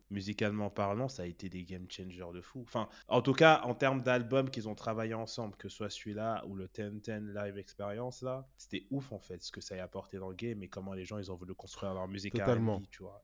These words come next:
Speaker 1: Et là, c'était, euh, totalement le, le sexy back, quoi. Yeah!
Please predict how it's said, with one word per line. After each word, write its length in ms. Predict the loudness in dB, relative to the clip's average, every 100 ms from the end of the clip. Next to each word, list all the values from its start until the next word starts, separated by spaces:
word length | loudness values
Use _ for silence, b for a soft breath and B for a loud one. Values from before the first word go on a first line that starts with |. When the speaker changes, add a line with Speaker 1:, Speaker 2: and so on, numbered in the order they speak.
| -12
Speaker 1:
Et 120 | -6
là, 480 | -2 0 0 -4 -8 _ b b b b b
c'était, 420 | -18 -12 -6 -4
euh, 240 | -6 -8 -14 -18 -12
totalement 520 | -8 -6 -6 -6 -8
le, 380 | -8 -12 -16 -14
le 120 | -12
sexy 380 | -8 -8 -6 -8
back, 320 | 0 0 0 -8
quoi. 300 | -14 -14 -20 -4
Yeah! 320 | 4 4 4